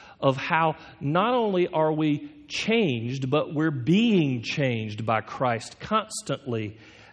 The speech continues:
as a community. The Reformation Church described that as, in a fancy Latin term, semper reformanda, which means always reforming.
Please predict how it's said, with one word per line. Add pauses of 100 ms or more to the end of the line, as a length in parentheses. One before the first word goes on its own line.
as
a
community. (800)
The
Reformation
Church (280)
described
that
as,
in
a (160)
fancy
Latin
term,
semper
reformanda, (320)
which
means (140)
always
reforming.